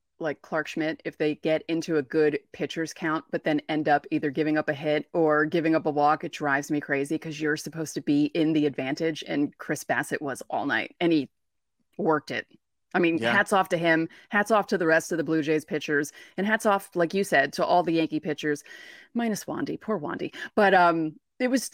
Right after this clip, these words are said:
Speaker 1: I mean, it was a great game. And again, after everything that's happened so far this week, it was nice to have a game like that compared to the <laughs> previous two nights. <laughs>
Speaker 2: It really, really was to, like, have no noise. Just like,
Speaker 1: Mm.
Speaker 2: "Let's just play baseball."
Speaker 1: Mm-hmm.
Speaker 2: Um, there was no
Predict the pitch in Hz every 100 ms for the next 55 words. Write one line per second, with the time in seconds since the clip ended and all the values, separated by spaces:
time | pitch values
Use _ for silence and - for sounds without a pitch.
0 | - 208 220 233 214 226 220 220 226 -
1 | 202 185 185 _ - 196 214 127 - 170
2 | 165 175 175 202 180 160 - 190 165 147
3 | 147 139 143 139 139 151 143 147 156 165
4 | 165 165 160 151 160 156 151 147 156 147
5 | - 160 156 151 - 156 139 139 - 185
6 | 269 208 262 - - 202 185 294 302 -
7 | - 330 - 320 - 330 - - 123 123
8 | 123 117 113 107 107 110 101 101 - -
9 | 110 101 370 113 104 110 110 101 87 71
10 | 107 117 - 110 117 123 - 110 101 85
11 | - - 82 90 _ _ - 247 190 -
12 | 95 95 98 _ _ - 113 104 107 110
13 | 104 104